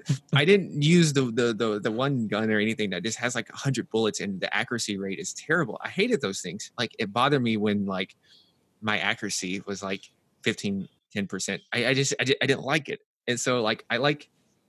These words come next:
Speaker 2: precision, man. I love precision. <laughs> So, oh, man.
Speaker 1: Oh my God. Yeah. So, <laughs> so,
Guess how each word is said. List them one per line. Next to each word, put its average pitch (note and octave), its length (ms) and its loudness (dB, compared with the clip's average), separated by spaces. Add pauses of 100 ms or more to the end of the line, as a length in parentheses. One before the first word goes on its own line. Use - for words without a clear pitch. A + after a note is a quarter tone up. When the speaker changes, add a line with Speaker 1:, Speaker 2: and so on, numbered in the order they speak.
(180)
Speaker 2:
precision, A#2+ 580 2
man. A2 260 -2 (220)
I A2 100 -6
love B2+ 220 2 (220)
precision. G#2+ 500 -2
<laughs> - 40 -14
So, A#2+ 180 -2 (880)
oh, B2+ 200 2
man. G#2 220 2 (680)
Speaker 1:
Oh A2+ 340 0
my G#2 100 -4
God. G2 300 -6
Yeah. A2 300 2 (280)
So, D3 240 10
<laughs> D3 200 6
so, - 220 4